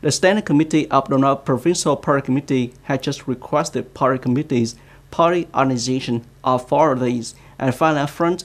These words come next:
and social political organizations at all levels in the province to organize thorough and intensive propaganda to raise awareness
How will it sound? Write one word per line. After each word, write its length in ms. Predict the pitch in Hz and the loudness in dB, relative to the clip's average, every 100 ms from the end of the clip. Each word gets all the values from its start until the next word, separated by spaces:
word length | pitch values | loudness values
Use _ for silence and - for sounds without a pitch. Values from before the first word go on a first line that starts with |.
| - | -8
and 180 | 139 131 | -2 -2
social 440 | 120 165 165 147 143 | -2 -4 -2 -2 -2
political 500 | - 131 135 127 - | -4 -6 -4 -8 -4
organizations 680 | 135 127 110 131 156 123 - - - | -2 -2 -2 -4 -2 -4 -6 -12 -8
at 100 | 131 | -8
all 280 | - 139 147 | 0 2 4
levels 500 | 139 147 139 117 123 - - | 2 2 0 -2 -4 -10 -4
in 80 | |
the 60 | 135 | -4
province 520 | - 147 135 120 117 - - - | 0 0 0 -2 -4 -12 -20 -18
to 300 | - 175 170 - | 2 6 6 4
organize 500 | 139 160 139 131 - - - | 2 4 2 -2 -6 -20 -20
thorough 540 | - 170 160 131 117 - | -4 0 2 2 -2 -2
and 240 | 135 135 - | -2 -2 -2
intensive 720 | 135 - 160 165 160 147 - | -8 -2 -2 0 0 -2 -2
propaganda 640 | 143 - - 131 117 - - - - | -6 -6 -4 0 0 -2 -8 -20 -10
to 120 | - 139 | -2 2
raise 320 | 160 196 - - | 4 2 -2 -2
awareness 600 | 135 123 127 151 113 - | 0 2 0 0 -2 -4